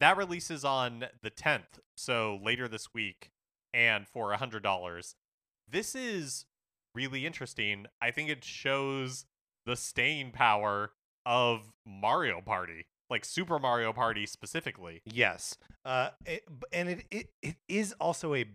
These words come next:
Speaker 2: bummer, though, because there are some ways where I'm like, "This should be, this should have been how it released in the first place."
Speaker 1: Ah, do the old Wii Party trick.
Speaker 2: The, one hundred percent this,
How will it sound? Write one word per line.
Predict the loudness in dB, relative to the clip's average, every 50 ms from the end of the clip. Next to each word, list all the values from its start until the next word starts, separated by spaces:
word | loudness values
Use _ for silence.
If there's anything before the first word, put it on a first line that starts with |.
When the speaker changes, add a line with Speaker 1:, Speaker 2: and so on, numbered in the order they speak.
| -14 _ -2
Speaker 2:
bummer, | -2 -2 -2 -4 -8 -10 -10
though, | -10 -10 -10 -12 -12 -8
because | -6 -2 0 0 0 0 -4 -12 -16 -18 -16 _ -2
there | 2 4 4
are | 4
some | 2 0 -2 0 2
ways | 2 2 2 4
where | 4 4 4
I'm | 6 6
like, | 4 4 4 2 -6 -8 0
"This | 2 2 2 2
should | 0 -2 0 2 2 2 2 -2 -6
be, | -6 -4 -4 -4 -4 -6 -8 -10 -14 _ _ _ _ _ _ _ _ _ _ _ _ _ -4
this | -4 -2
should | 0 0 0 0
have | 0 -2
been | -4 0
how | 2 2 2 2
it | 0
released | -2 -6 -6 -4 -4 -4 -4 -4 -8 -12 -14 -18 -20 _ _ _ _ _ _ _ -8
in | -6 -6
the | -6 -4
first | -4 -6 -8 -8 -10
place." | -14 -14 -10 -2 4
Speaker 1:
Ah, | 8 8 8 8
do | 6 0
the | -8 -4 0 0
old | 0 0 0 -2
Wii | -6 -8 -6 0
Party | 2 2 2 2 0 -6
trick. | -8 -10 -10 -10 -10 -12 -6
Speaker 2:
The, | -6 -4 -2 2 2
one | 2 4 6 4 4 4
hundred | 4 0 0 0 0 0
percent | -2 -2 0 0 0 0 0 -4 -4
this, | -4 -4 -4